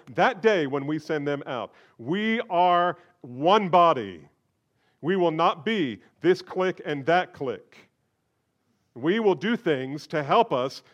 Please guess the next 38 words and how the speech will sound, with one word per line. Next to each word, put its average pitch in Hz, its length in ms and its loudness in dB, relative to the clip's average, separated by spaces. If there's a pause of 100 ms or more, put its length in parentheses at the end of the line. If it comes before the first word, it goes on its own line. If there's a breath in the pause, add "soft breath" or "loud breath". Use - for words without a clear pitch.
(120)
not 165 300 2
be 175 200 4
this 170 320 -2
church 180 460 -2
and 139 240 -8
that 170 240 0
church 127 420 -8 (260 soft breath)
meeting 147 380 -4
together 135 400 -4
on 127 100 -8
Sunday 120 360 -6
morning. 107 380 -12 (840)
And 107 160 -16
you 185 180 -6
have 175 200 -2
to 165 100 -4
help 160 240 -2
us. - 580 -14 (580)
That 160 180 -2
means 156 380 0
you 165 80 -6
gotta 160 200 -2
get 151 160 -2
involved 139 380 -2
in 127 100 -6 (120)
other 214 260 2
people's 196 420 -8
lives 147 480 -6 (260 loud breath)
other 214 280 4
than 160 260 -4
merely 233 380 -2
the 160 100 -6
people 196 380 -10
you 127 140 -8
love 170 320 -2
to 208 80 0
be 196 180 -6
with. 120 300 -6